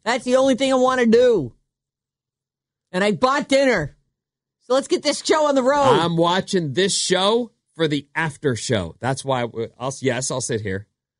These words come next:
Speaker 2: But what I really want is to meet you upstairs. Durr.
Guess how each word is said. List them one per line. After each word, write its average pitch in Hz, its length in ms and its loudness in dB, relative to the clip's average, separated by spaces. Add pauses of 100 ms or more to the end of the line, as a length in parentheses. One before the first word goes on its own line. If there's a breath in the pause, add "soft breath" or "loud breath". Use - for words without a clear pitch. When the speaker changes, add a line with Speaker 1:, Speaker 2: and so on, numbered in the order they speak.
(380)
Speaker 2:
But 107 200 -4
what 110 160 0
I 104 40 -2
really 123 280 0
want 98 260 -4
is 95 120 -12
to 90 220 -10 (160)
meet 110 200 -6
you 98 160 -2
upstairs. - 760 -6 (840)
Durr. 90 300 -2